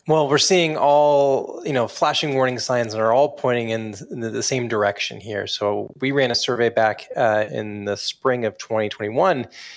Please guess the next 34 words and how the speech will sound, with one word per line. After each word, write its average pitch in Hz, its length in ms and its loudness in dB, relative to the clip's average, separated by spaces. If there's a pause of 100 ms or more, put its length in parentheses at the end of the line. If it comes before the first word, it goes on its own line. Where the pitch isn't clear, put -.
(160)
focused - 400 0
on 120 160 0
friendship. 123 460 -2
And 117 100 -2
what 117 80 2
we 120 220 -6 (140)
did 165 180 4
is 127 100 0
we 123 160 -2
just 110 380 -6 (840)
uh, 117 260 0
copied, 131 440 0
uh, 110 340 2
or 110 420 0
re-asked 135 680 0
a - 40 -20
bunch 120 160 -4
of 107 60 -8
questions 120 340 -2
that 113 140 -2
Gallup 208 280 2
did 113 160 2
in 107 160 -4
the 107 140 2
early 107 280 0
nineties. 113 640 -2 (480)
And 135 120 4
what 147 100 4
we 143 120 -2
found 139 420 0
is 117 120 -2
a 120 80 2
really 156 560 0
dramatic 117 720 0